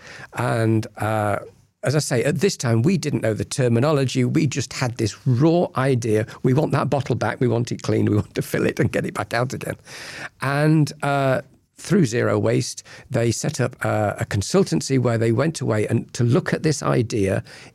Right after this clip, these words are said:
Is it feasible? How, how can it be done? What technology would we need to, to wash the bottle?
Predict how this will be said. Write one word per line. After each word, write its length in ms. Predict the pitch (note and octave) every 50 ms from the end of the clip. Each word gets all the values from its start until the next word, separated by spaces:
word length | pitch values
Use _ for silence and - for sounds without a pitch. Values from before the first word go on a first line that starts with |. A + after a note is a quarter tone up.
| -
Is 180 | - D3 C3+ D3+
it 160 | F#3 - -
feasible? 580 | - - E3+ D3+ B2 G2+ G2+ - G#2 A2+ C3 - - - - -
How, 300 | - - A#2+ C#3+ E3+ F3 -
how 240 | - - C#3+ F3+ G3
can 220 | - - D3+ D3+
it 100 | D3+ D3+
be 120 | D#3 B2
done? 260 | A2+ - A2 G#2 A2+ A2+ - - - -
What 240 | - - - - -
technology 680 | - - - - C#3+ B2+ - - G3 G#3 F#3+ - D3+
would 200 | C#3 A#2 C3 C3
we 160 | A#2 B2 B2+ A#2+
need 380 | A#2 A#2+ A#2+ A#2+ A#2 A2 - - - - - - -
to, 320 | - B2+ A#2 A2 A2+ A2+ -
to 140 | - -
wash 380 | G#2+ G2 G#2 D3 F3+ D#3 - -
the 100 | - C3+
bottle? 480 | A#2+ D#3 D#3 D3+ - - C#3 D3 D3